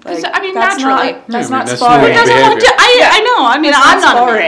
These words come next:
Speaker 2: sparring, like,
Speaker 1: but
Speaker 2: M M A spa-, no.
Speaker 1: I think if I was a man, I would totally think that way.
Speaker 2: <laughs>
Speaker 1: Absolutely.
Speaker 2: Exactly. So, um, he didn't want me taking psych meds at the time, and I was on several. And for some reason, that was just incredibly shameful for him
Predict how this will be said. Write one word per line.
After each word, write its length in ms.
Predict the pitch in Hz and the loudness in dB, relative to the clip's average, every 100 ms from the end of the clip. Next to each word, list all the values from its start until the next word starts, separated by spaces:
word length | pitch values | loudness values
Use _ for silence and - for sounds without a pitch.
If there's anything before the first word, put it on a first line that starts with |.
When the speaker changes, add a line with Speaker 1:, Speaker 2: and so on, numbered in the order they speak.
| 175 180 | -6 -2
Speaker 2:
sparring, 40 | |
like, 360 | 196 196 - - | 0 0 -2 -4
Speaker 1:
but 80 | 202 | -2
Speaker 2:
M 100 | 208 | 0
M 120 | 196 | -4
A 140 | 190 | -6
spa-, 220 | 190 220 | -8 -10
no. 360 | 196 196 147 160 - | -6 -4 -4 -8 -10
Speaker 1:
I 140 | 240 277 | -10 -8
think 160 | 262 | -10
if 120 | 208 214 | -8 -8
I 100 | 196 | -6
was 180 | 254 277 | -6 -6
a 40 | |
man, 200 | 190 160 | -10 -10
I 60 | 175 | -10
would 140 | 180 | -12
totally 540 | - 370 440 440 247 196 | -14 -6 -4 -4 -6 -8
think 220 | - - | -12 -16
that 100 | 269 | -10
way. 360 | 370 392 - - | -6 -6 -8 -6
Speaker 2:
<laughs> 20 | |
Speaker 1:
Absolutely. 460 | 339 349 415 - 185 | -6 -4 -8 -8 -6
Speaker 2:
Exactly. 500 | 170 - - 185 - _ _ - - - _ | -6 -6 -12 -14 -16 _ _ -20 -20 -20 _
So, 580 | - 196 196 196 190 - _ _ _ _ _ | -8 -4 -2 -2 -4 -12 _ _ _ _ _
um, 400 | 202 190 175 - | -4 -2 -2 -6
he 420 | 226 320 349 - | -10 -6 -6 -8
didn't 240 | 220 277 269 | -12 -12 -10
want 180 | 254 | -10
me 80 | 240 | -10
taking 560 | 233 214 202 196 190 - _ | -12 -12 -12 -14 -18 -20 _
psych 260 | 208 190 175 | -10 -10 -10
meds 180 | 131 | -14
at 120 | 147 156 | -14 -16
the 80 | |
time, 300 | 175 139 127 170 | -14 -12 -12 -12
and 80 | 170 | -10
I 100 | 165 | -12
was 160 | 165 | -12
on 140 | 165 156 | -14 -14
several. 640 | 156 151 147 127 170 - _ _ _ - | -14 -14 -14 -14 -14 -20 _ _ _ -18
And 140 | 175 | -16
for 100 | 175 | -16
some 180 | 175 170 | -14 -12
reason, 280 | 156 165 165 | -12 -14 -14
that 120 | 156 | -16
was 120 | - 156 | -16 -18
just 160 | 151 | -18
incredibly 420 | 160 156 147 107 | -18 -16 -14 -14
shameful 460 | - - 113 - 87 | -18 -20 -20 -20 -20
for 220 | - - | -20 -20
him 360 | - - - | -20 -20 -20